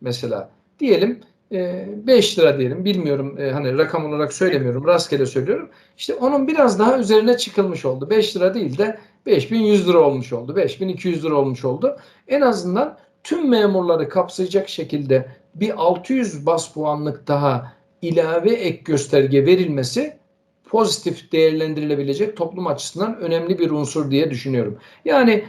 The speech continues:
bu daha çok memur kesimini ilgilendiren bir düzenleme, memurların özlük haklarıyla ilgili bir düzenleme,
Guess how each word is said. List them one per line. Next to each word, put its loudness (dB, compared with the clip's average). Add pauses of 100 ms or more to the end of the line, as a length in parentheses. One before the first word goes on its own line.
(220)
bu 0
daha 4
çok -2
memur 0
kesimini -2
ilgilendiren 2
bir -4
düzenleme, -4 (320)
memurların 2
özlük -2
haklarıyla 2
ilgili -2
bir -4
düzenleme, -4